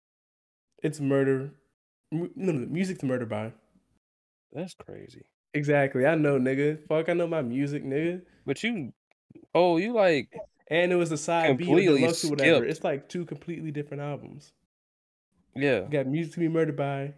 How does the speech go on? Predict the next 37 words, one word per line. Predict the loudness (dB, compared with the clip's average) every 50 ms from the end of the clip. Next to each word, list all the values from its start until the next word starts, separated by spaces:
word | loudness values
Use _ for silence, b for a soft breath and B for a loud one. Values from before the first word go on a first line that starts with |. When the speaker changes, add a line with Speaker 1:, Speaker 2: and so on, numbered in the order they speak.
| -10
Speaker 1:
and | -8 -4 -2
Mu-, | 0 0 0 -2 -4 -10 -16 -8
Music | -4 0 0 0 0 -2 -4
to | -4 -4
Be | -4 -2 -2
Murdered | 0 2 2 2 0 -2 -2
By | -2 -2 -2 -2 -4 -6 -8 -10 _
side | -10 -4 -2 -2 -2 -2 -4
B | -4 -2 -2 -2 -2 -2 -4
or | -4 -4 -4 -4 -6 -6
deluxe, | -6 -6 -6 -4 -4 -6 -6 -8 -8
whatever | -6 -4 -4 -2 -4 -4
it | -4 -6
is. | -6 -8 -10 -12 -18 _ _ _ _ _ _ _ _ _ _ _ _ -8
What | -8 -6 -2
did | -2
I | -2 -2
completely | -4 -6 -6 -6 -4 -4 -4 -6
skip? | -6 -4 -2 -2 -2 -4 -8 _ _ _ _ _ _ _ _ _ _ _ _ _ _ _ _ _ _ _ _ _ _ _ _ _ _ -2
Speaker 2:
He | 0 2 2 2 2
dropped | 4 6 8 8 8 8
that | 6 8
album | 8 8 8 8 4 2 0 0 -2
more | 0 2 4 6 6 6 6
recently | 4 2 2 2 0 0 0 0
than | 0 0 0
he | 0 2
dropped | 2 2 2 2 2
Kamikaze, | 2 2 2 2 2 2 2 2 2 0 -2
but | -4 -6 -8
the | -6
first | -2 0 0 0 0
thing | -2 -2
you | -2 -2
said | -4 -2 -2 -2
was | -2 -4 -4
Kamikaze. | -2 -2 -2 -2 -2 -4 -6 -4 -4 -4 -6 -8 -14 -20